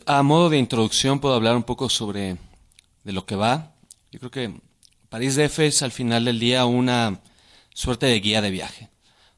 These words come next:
Una guía de viaje que, que funciona, eh,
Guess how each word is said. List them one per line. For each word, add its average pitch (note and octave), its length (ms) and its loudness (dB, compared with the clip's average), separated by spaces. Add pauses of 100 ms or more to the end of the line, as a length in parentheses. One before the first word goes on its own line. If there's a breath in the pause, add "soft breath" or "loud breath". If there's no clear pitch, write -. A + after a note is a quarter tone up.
Una A#2+ 140 -4
guía A#2 160 0
de A#2 80 0
viaje B2 280 -2
que, A2+ 320 -6
que - 140 -12
funciona, C3 760 -2 (480 soft breath)
eh, G#2 560 -6